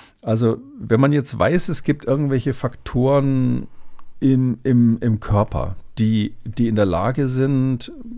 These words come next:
so ähnlich, also nicht nur die Yamanaka-Faktoren, sondern vielleicht auch noch andere, die in der Lage sind, sozusagen jung und alt zu unterscheiden,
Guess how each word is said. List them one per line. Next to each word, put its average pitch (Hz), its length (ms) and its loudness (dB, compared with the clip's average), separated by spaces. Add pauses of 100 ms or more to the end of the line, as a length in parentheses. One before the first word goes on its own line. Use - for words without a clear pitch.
(300)
so 117 240 -4
ähnlich, 135 680 -4 (220)
also 98 220 -2
nicht 120 220 2
nur 123 140 4
die 107 100 0
Yamanaka-Faktoren, 101 960 -2
sondern 95 160 -6
vielleicht 95 200 -6
auch 90 80 -2
noch 92 180 -4
andere, 110 400 0 (320)
die - 60 -2
in 110 60 0
der 113 100 0
Lage 113 320 0
sind, 113 200 0
sozusagen 104 840 -2
jung 120 260 2
und 101 180 0
alt 127 220 -2
zu - 100 -6
unterscheiden, 90 720 -4